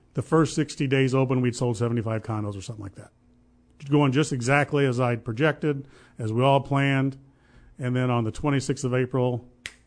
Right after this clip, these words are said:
not another contract, period. And all those contracts nobody could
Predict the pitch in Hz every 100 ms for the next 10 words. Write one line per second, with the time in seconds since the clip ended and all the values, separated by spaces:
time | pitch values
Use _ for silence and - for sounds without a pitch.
0 | _ _ _ _ _ _ _ - 120 113
1 | 117 107 117 107 104 92 _ _ _ _
2 | _ _ _ _ _ - 123 98 95 -
3 | _ _ _ _ _ _ _ _ _ _
4 | 127 120 117 120 120 123 120 - 127 120
5 | 127 110 123 117 117 117 107